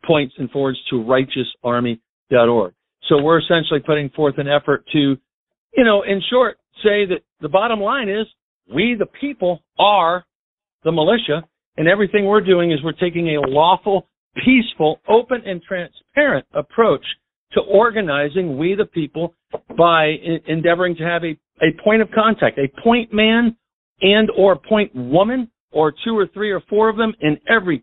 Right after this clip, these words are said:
county who are stepping up to the plate to say, "Yes, you can call me and we'll give you direction on what we're doing." Having our monthly gun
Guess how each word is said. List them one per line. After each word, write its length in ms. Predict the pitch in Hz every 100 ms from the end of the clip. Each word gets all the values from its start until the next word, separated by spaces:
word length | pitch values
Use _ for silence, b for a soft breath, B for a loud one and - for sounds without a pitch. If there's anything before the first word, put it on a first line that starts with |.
| - -
county 400 | 226 247 294 - _ _ -
who 100 | 170
are 100 | 160
stepping 320 | 214 208 208
up 140 | 196 -
to 100 | 185
the 80 |
plate 340 | 175 190 208 202
to 100 | 175 -
say, 260 | 185 170 - _ 160
"Yes, 220 | 233 226
you 120 | 208 196
can 180 | 175
call 260 | 185 214 208
me 200 | 214 240
and 120 | 202
we'll 120 | 160
give 180 | 175 185
you 80 | 185
direction 440 | 170 180 190 -
on 140 | 202 156
what 160 | 170
we're 120 | 175 170
doing." 320 | 156 135 113 _ _
Having 300 | - 170 170
our 120 | 156
monthly 520 | 143 143 175 - 175 139
gun 320 | 147 170